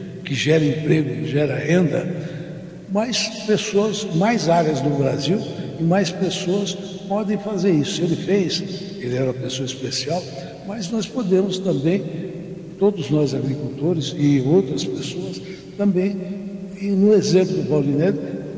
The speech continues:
fazer outras coisas boas pro Brasil, que o Brasil ainda precisa de muita coisa e de muita inteligência e muito trabalho.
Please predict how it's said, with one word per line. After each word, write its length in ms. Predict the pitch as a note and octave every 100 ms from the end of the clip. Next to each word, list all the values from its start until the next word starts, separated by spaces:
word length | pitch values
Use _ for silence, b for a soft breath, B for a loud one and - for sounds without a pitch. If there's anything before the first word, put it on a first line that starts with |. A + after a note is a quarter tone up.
| -
fazer 280 | G3 G#3+ F#3
outras 360 | A3+ A3+ A3+ -
coisas 340 | A3 A3 F3
boas 300 | C3+ E3 D3
pro 160 | E3+ -
Brasil, 360 | - - - - - B B B
que 80 | E3+
o 40 |
Brasil 360 | E3+ E3 C3+ E3+
ainda 140 | F3
precisa 300 | D#3 - E3
de 80 | D3+
muita 340 | D3 A#3 -
coisa 400 | - - F3 D#3+ - B B B
e 40 | D3
de 100 | C#3+
muita 280 | D3 E3+
inteligência 720 | F3 D3 C#3+ A#2+ B2 E3+ E3+ D#3+
e 100 | D#3
muito 220 | E3 E3
trabalho. 520 | E3+ D3 - - -